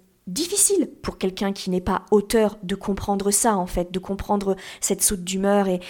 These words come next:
et, et ces difficultés. Là, la communauté, et quelle que soit encore une fois cette communauté, ce sont des auteurs, donc des gens, parce que, parce que tout ce que vous vivez, ils l'ont déjà vécu, très clairement. Ce sont des personnes avec qui vous pouvez échanger sans risquer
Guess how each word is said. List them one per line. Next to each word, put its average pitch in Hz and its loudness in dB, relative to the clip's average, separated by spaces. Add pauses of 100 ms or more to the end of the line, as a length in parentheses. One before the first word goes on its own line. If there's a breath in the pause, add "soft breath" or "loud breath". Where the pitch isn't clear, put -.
(160 loud breath)
et, 185 -2
et 202 0
ces 196 0
difficultés. 180 -4 (360 loud breath)
Là, 254 4
la 208 0
communauté, 247 0
et 202 -6
quelle 320 0
que 254 -2
soit 220 -2
encore 185 -4
une 190 -6
fois 185 -4
cette - -6
communauté, 185 -4 (240 loud breath)
ce - -2
sont 262 2 (180)
des 247 2 (140)
auteurs, 214 0
donc 202 -2
des 190 -2
gens, 233 0
parce - 0
que, 214 -2
parce - -6
que - -4 (160)
tout 480 -4
ce - 0
que - 0
vous 202 0
vivez, 180 0 (100)
ils 233 2
l'ont 208 4
déjà 175 0
vécu, 180 -4 (200)
très 220 4
clairement. 190 0 (340)
Ce - -2
sont 269 -2
des 254 2
personnes 269 2 (240)
avec 220 0
qui 277 -4
vous 254 -4
pouvez 202 0
échanger 254 0
sans 277 2
risquer 269 0